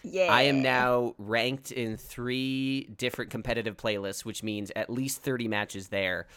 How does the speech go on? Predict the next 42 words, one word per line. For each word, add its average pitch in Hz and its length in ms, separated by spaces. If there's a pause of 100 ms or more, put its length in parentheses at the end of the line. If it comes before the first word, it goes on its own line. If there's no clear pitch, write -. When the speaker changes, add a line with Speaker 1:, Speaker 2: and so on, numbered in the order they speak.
(100)
Speaker 1:
Damn. 226 420
Speaker 2:
Um, 196 260 (180)
when 123 180
I 127 80
woke 135 200
up 151 140
from 135 460
my 110 200
nap 107 240
today, 147 380
I 110 120
just 101 180
woke 107 180
up 113 140
and 107 100
played 110 220
two 107 120
matches 101 380
in 101 80
a 98 60
new 98 160
rotating 104 420
playlist. 123 440 (380)
And 135 160
I 139 60
know 175 240
that 226 200
you've 170 140
never 165 280
played 135 260
ranked 135 320
in 127 80
Halo 113 320
five, 113 480 (720)
but 120 300
I, 131 680
there, 127 440
uh, 113 40
the 110 120
divisions 143 560
are 123 440 (800)
bronze, 131 920